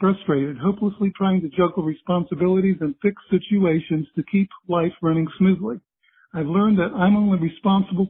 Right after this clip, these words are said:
for and can only fix me, and that marriage is a people-growing machine. Belonging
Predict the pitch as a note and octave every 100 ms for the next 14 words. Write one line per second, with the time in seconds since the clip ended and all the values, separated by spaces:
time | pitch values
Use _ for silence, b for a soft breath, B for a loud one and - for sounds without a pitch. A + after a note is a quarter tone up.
0 | - E3 D3+ D3+ - G3 F#3 - E3 E3+
1 | D3 C#3 - F#3 - - _ F#3 F3+ D#3
2 | D#3 _ _ b b b b b b _
3 | G3+ G3 G#3+ A#3+ B3 F#3+ E3 - - -
4 | E3+ F3+ - B3 F#3+ C#3 D3 C#3+ C#3+ C#3+
5 | G3 E3+ C3+ C#3 _ _ _ b b _
6 | _ - F3+ F3+ G#3 A#3+